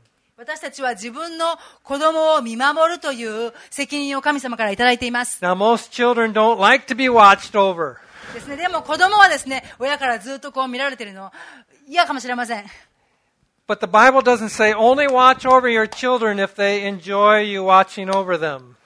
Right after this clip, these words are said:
Speaker 1: でもですね、聖書はこう言ってません。子供がいいよ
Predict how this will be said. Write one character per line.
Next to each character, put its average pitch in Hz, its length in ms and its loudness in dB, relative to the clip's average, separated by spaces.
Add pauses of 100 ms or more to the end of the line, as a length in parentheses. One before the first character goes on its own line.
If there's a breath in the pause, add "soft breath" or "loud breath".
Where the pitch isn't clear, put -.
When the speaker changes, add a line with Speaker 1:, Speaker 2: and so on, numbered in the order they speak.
(120)
Speaker 1:
で 330 140 -10
も 320 140 -6
で 254 100 -6
す 254 100 -10
ね、 277 100 -6
聖 403 240 -6
書 311 160 -6
は 254 140 0
こ 320 160 0
う - 40 4
言 302 80 -4
っ - 20 -20
て 302 100 -12
ま 285 140 -4
せ 285 160 -4
ん。 240 60 -12 (220 soft breath)
子 302 120 -12
供 359 260 0
が 349 320 2 (160 loud breath)
い 392 180 -6
い - 20 -4
よ 381 80 6